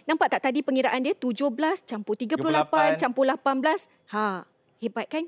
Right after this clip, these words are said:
Speaker 1: So, kamu boleh dapat tujuh puluh tiga peratus.
Speaker 2: Mhm.
Speaker 1: Ini kategori golongan cemerlang.
Speaker 2: Oh.
Speaker 1: As-, mudah kan?
Speaker 2: Ya.
Speaker 1: Ah, jadi cikgu akan ajar macam mana untuk tackle.
Speaker 2: Okey.
Speaker 1: Okey. Okey, seterusnya,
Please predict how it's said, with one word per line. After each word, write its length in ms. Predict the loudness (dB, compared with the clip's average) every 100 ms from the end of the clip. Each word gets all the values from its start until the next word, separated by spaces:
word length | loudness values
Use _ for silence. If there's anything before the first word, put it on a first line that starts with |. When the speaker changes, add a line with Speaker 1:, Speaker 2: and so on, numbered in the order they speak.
| -8
Speaker 1:
So, 160 | -10
kamu 240 | -8 -6 -4
boleh 240 | -2 -2
dapat 320 | -2 -2 -4
tujuh 320 | -4 -6 -4 -6
puluh 220 | -6 -6
tiga 320 | -6 -8 -10
peratus. 480 | -8 -12 -4 -2 -2 -6
Speaker 2:
Mhm. 160 | -12 -6
Speaker 1:
Ini 240 | -2 -2 -4
kategori 560 | -6 -8 -2 -2 -2
golongan 400 | -2 -4 -4 -6
cemerlang. 480 | -4 -2 -2 -2 -8 _ _
Speaker 2:
Oh. 480 | -10 -8 -6 -6 -10 -14
Speaker 1:
As-, 320 | -12 -12 -10
mudah 320 | -6 -4 -2
kan? 200 | -2 -4 -4 _
Speaker 2:
Ya. 240 | -8 -2 0
Speaker 1:
Ah, 20 |
jadi 220 | 2 0
cikgu 240 | -2 0 0
akan 300 | 0 -2 -2
ajar 320 | -4 -2 -2
macam 260 | -2 -4 -4
mana 220 | -4 -6
untuk 240 | -6 -8 -10 -12
tackle. 480 | -12 -8 -8 -8 -4
Speaker 2:
Okey. 560 | 0 0 0 -2 -2 -6
Speaker 1:
Okey. 320 | -6 -4 -6 _ _ _ _ _ _ _ _ _ _ _
Okey, 160 | -4 -2
seterusnya, 560 | -2 0 2 2 -2